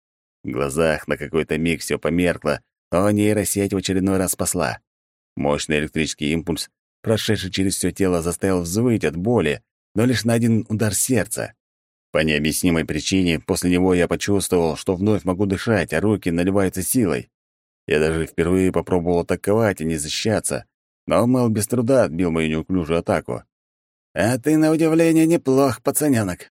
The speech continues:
хмыкнул Мэл, смотря на меня уже совершенно другим взглядом. «Мы с тобой сражаемся уже несколько минут, а я так и не смог тебя прикончить. Любой другой на моём месте сказал бы, что тебе просто везёт, или что ты просто слишком вёрткий.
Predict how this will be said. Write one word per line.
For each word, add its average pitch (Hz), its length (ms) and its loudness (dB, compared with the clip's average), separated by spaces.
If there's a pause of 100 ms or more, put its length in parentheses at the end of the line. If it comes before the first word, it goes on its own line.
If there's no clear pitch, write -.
хмыкнул 82 440 0
Мэл, 87 420 0
смотря 120 440 0
на 110 80 2
меня 104 260 2
уже 90 160 0
совершенно 82 560 -2
другим 80 300 -4
взглядом. 73 520 -2 (720)
«Мы 90 160 0
с - 60 -4
тобой 110 240 2
сражаемся 113 560 0
уже 110 140 2
несколько 110 440 0
минут, 117 340 0 (380)
а - 80 -2
я 120 220 2
так 131 180 -2
и 135 60 2
не 135 80 4
смог 135 300 0
тебя 131 200 0
прикончить. 131 600 -2 (640)
Любой 143 320 4
другой 147 400 4
на 139 100 4
моём 131 300 2
месте 131 320 2
сказал 123 440 0
бы, 117 120 0
что 117 160 -4
тебе 117 220 0
просто 113 340 -2
везёт, 113 560 0 (440)
или 101 140 2
что 104 220 -2
ты 101 120 -2
просто 110 420 0
слишком 113 380 0
вёрткий. 117 580 0